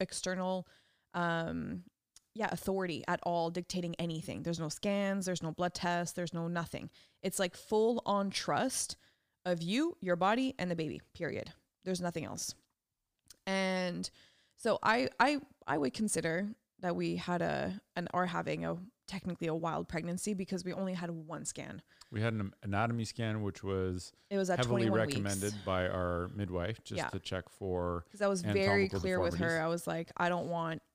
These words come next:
Speaker 1: any of this shit." Like, it's, to me,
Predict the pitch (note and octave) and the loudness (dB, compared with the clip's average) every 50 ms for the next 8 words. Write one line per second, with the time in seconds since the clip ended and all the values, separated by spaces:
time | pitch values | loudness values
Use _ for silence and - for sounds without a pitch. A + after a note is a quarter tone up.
0 | _ - F#3 F#3 F#3 F3+ F3 E3+ E3 E3 E3 E3 D#3+ - - - D#3+ E3 G3+ C4+ | _ -4 -2 -2 0 0 -2 -2 -2 -2 -2 -2 0 -2 0 2 2 2 2 2
1 | C4+ - - E3+ E3 D#3+ - - - - - - - - - - F3+ F3 E3+ - | 0 0 0 0 0 0 -2 -8 -16 -20 -20 -20 -20 -14 -4 -2 0 0 0 0
2 | - - - - - - _ - - G#3+ G3 F#3+ F#3+ F#3+ F#3 F3+ F3+ F#3 G3+ A3 | -2 -4 -4 -8 -16 -12 _ -2 0 2 2 2 2 2 2 2 0 0 0 0
3 | A#3+ B3 | 0 -2